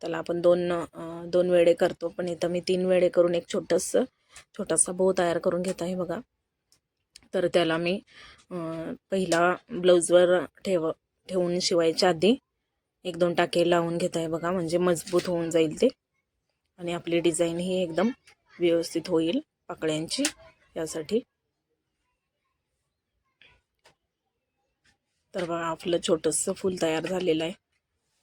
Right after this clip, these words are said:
ते आता आपण ब्लाऊजवरती लावून घेऊयात. तर इथं बघा ते आपण मशीननंही आणखी एकदा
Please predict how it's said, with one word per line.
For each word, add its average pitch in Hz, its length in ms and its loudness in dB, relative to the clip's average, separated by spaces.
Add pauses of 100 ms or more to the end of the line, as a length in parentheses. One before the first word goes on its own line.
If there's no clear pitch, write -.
(2000)
ते 196 80 -4
आता 170 240 -4
आपण 175 340 -2
ब्लाऊजवरती 175 640 2
लावून 180 260 -6
घेऊयात. 190 400 -6 (3000)
तर 180 100 -2
इथं 170 360 -2
बघा 170 240 -8 (1000)
ते 180 60 0
आपण 175 260 -2
मशीननंही 170 600 0
आणखी 170 340 0
एकदा 170 300 0